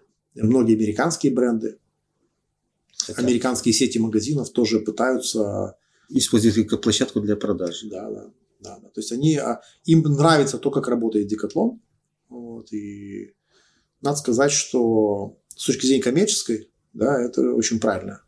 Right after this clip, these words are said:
Speaker 1: вещь. Другой вопрос, конечно, что если мы говорим про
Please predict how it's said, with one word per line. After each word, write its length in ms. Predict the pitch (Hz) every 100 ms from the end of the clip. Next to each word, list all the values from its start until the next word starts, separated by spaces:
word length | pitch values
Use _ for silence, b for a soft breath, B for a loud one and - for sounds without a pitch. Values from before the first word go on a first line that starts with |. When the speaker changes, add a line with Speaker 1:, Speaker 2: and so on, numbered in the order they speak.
| _
Speaker 1:
вещь. 300 | 107 - - b b b b
Другой 180 | - 214
вопрос, 200 | 262 240
конечно, 360 | - 170 165 135
что 500 | - 131 117 120 - _ - - _
если 240 | 156 135 135
мы 100 | 127
говорим 400 | 131 131 120 -
про 520 | 113 113 110 101